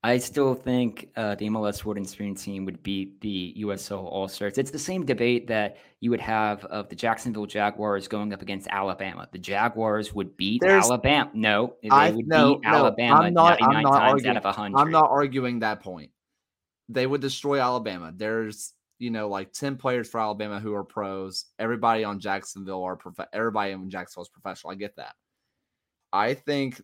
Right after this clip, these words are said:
Speaker 2: that, okay, I'm projecting here.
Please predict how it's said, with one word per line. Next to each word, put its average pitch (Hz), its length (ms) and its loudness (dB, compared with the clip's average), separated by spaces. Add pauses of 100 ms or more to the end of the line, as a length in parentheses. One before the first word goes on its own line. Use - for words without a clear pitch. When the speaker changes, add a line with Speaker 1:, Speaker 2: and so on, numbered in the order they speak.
Speaker 2:
that, 104 440 -4 (1300)
okay, 107 460 -6 (460)
I'm 107 560 -4
projecting 104 640 -6
here. 95 360 -8